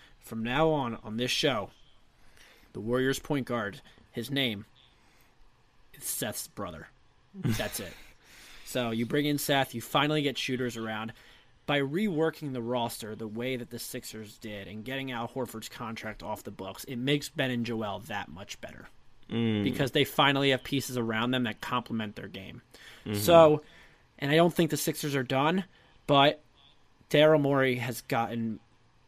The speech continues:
Speaker 1: my mind off of the Eagles. And if there's anything he can do, whether it's win a championship or not, I, that's enough for right now.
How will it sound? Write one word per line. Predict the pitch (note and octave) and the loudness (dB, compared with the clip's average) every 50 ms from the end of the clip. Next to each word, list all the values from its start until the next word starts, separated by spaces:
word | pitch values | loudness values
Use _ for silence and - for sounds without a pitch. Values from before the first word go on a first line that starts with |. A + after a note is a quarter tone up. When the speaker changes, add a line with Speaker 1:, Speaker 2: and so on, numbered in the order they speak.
| _ _ | _ _
Speaker 1:
my | - C#3 B2 B2+ | -8 -6 -4 -2
mind | B2+ C3 B2+ C3 B2+ B2+ B2+ A#2+ | 0 0 2 2 2 2 0 -2
off | - - B2 A#2+ A#2 - | -2 0 0 0 0 -2
of | A#2 A2 - | -6 -8 -8
the | A2+ E2+ | -8 -6
Eagles. | F#2 G2+ F#2 G2+ G2 F#2+ G2 F#2+ - - | -6 -8 -8 -8 -8 -8 -8 -10 -10 -8
And | A2+ A2+ G#2+ G#2+ G#2+ - - | -6 -6 -4 -6 -8 -8 -10
if | C3+ - - | -12 -10 -6
there's | - A#2+ A2 B2 | -6 -6 -4 -2
anything | B2+ C#3 D3+ C#3+ D#3+ D#3 D3 C#3+ | 0 0 0 0 0 0 0 0
he | C3+ D#3 C#3+ | 0 0 0
can | - C#3 B2+ A#2+ | 0 -4 -4 -2
do, | B2+ C3+ C3+ D3 E3+ F#3+ - - - - - - - - _ _ _ - - | 2 2 4 4 4 2 0 -8 -18 -20 -20 -20 -20 -20 _ _ _ -14 -6
whether | - B2 A2+ A2+ G#2+ | -4 -4 -4 -4 -6
it's | G#2 - - B2+ | -6 -8 -6 -4
win | C3+ D3 | -2 0
a | D3 | 0
championship | C#3 - D#3+ D3 C#3+ - D3 C#3+ C3+ C3 - D3+ D3 C#3 - | 0 2 2 2 2 2 0 -2 -2 0 2 4 4 4 2
or | B2 A2 | -2 -4
not, | A2 B2 C3 C#3 D3+ D#3 D#3 D#3 - - | -2 0 2 6 8 8 6 6 4 -4
I, | - - - - - - - - E3 - _ _ _ _ | -14 -14 -16 -16 -18 -20 -20 -20 -20 -20 _ _ _ _
that's | D#3 C3 C3 - - B2 | 2 2 2 0 -4 -6
enough | A2+ G2+ F2+ F#2 - - - - _ | -4 -6 -6 -8 -10 -12 -16 -18 _
for | - - - B2+ G#2+ | -14 -6 -6 -4 -2
right | A2 A2 G2+ - | -2 -4 -4 -6
now. | F#2 F#2 D#2+ D2+ - | -10 -14 -14 -16 -18